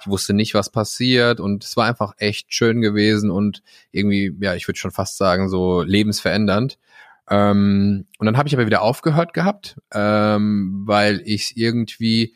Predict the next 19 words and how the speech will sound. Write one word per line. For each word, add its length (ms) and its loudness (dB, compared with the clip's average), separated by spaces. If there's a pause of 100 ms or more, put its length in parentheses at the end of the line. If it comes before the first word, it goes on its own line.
(160)
also 220 -4
weil's 400 0
mich 260 -2
irgendwie, 500 0
ich 80 -6
sag 200 -4
mal, 240 -2
wie 100 0
so 100 2
erschlagen 580 2
hat. 280 -4 (580)
Ähm, 1200 0
und 320 0
habe 220 0
dann, 600 0 (1200)
ja, 280 0
wieder 200 0
angefangen 760 0
vor, 600 2